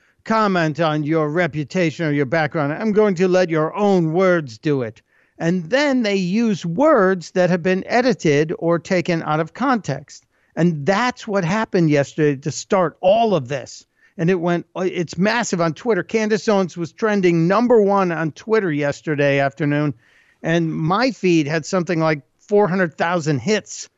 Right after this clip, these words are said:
because of the, the injustice that I tried to point out.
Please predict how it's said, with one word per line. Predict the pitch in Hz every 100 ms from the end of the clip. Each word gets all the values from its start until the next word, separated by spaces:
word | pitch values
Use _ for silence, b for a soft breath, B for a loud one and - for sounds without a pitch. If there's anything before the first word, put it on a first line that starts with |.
| _ _ _ _
because | 165 - 190 175 139
of | - 165 156
the, | 143 151 147 147
the | 143 151 -
injustice | 165 139 240 254 - 151 120 -
that | 151
I | 143
tried | 139 165 143
to | 135
point | 185 180 170
out. | 131